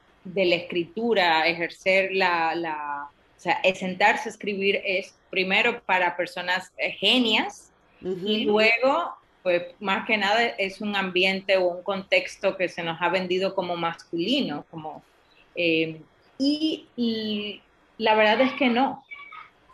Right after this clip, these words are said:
Speaker 1: Hay tantas escritoras y lo que el, el primer paso debe de ser sentarnos a escribir, no importa. Tenemos que darnos el permiso de equivocarnos, tenemos que darnos el, el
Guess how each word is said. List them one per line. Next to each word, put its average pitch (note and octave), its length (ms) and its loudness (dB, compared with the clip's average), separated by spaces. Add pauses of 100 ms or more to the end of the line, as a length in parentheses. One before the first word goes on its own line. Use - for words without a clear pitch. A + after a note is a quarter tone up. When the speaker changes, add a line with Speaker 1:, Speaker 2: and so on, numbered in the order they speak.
(360)
Speaker 1:
Hay A3 260 0
tantas C#4+ 440 2
escritoras E3+ 960 -4 (480)
y A3+ 160 -2
lo G#3+ 260 2
que A3 360 4
el, G#3 240 -2
el A3 200 0
primer A#3 500 0
paso C4+ 320 0
debe G3+ 240 2
de G#3+ 120 2
ser G#3+ 220 -4
sentarnos G3+ 680 -2
a G3+ 40 -10
escribir, F#3+ 420 -2
no G#3+ 100 0
importa. G#3 680 0 (200)
Tenemos A3+ 460 0
que A#3 100 2
darnos A3 320 2
el A#3 120 0
permiso G#3 600 -2
de F#3+ 80 2
equivocarnos, F3+ 880 -2
tenemos F3+ 380 -8
que G3 80 0
darnos F3+ 340 0
el, F3+ 220 -2
el F#3 160 0